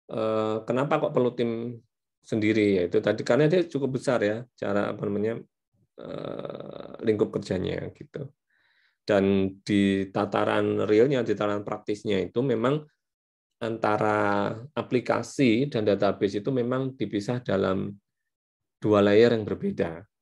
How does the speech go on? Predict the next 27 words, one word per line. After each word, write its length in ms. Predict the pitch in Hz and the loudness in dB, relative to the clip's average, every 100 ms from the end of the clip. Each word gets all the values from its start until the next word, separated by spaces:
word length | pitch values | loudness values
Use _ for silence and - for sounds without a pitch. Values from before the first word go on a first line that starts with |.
| _ | _
gitu. 320 | 147 - 143 - _ _ _ - | -14 -12 -12 -14 _ _ _ -6
Contohnya 400 | 104 95 101 113 | -4 -2 0 2
misalkan 400 | 113 110 113 117 | 2 2 2 2
kalau 160 | 107 107 | 2 2
sister 320 | 107 - 120 | -2 0 2
ya, 160 | 107 120 - - - | 2 -2 -10 -20 -20
saya 160 | 151 139 | -4 2
bolak-balik 400 | 127 110 113 127 | 4 4 4 2
pakai 160 | 117 117 | 0 0
contoh 240 | 120 117 | -2 -4
sister 320 | 123 127 147 | -4 -4 -2
karena 320 | 135 120 131 | 0 2 2
memang 320 | 127 120 123 123 | 2 0 0 -2
ini 160 | 131 | -2
mungkin 240 | 127 123 127 | -4 -4 -2
yang 200 | 117 107 107 | -2 -4 -4
paling 240 | 117 110 | -2 -2
dekat 240 | 104 98 104 | -2 -2 -2
dengan 160 | 98 | -4
kita 240 | 92 92 113 | -8 -4 -2
dan 160 | 104 | -2
kita 240 | 98 101 104 | -4 -4 -4
gunakan 360 | 95 90 98 90 | -6 -6 -6 -8
ya 20 | 87 | -8
dalam 400 | - 95 92 - | -4 -2 -2 -4
aktivitas 640 | - 101 - 101 101 101 101 _ _ _ | -6 -6 -4 -2 2 0 -2 _ _ _
akademis 560 | - - 98 98 92 | -6 -4 -2 -2 -4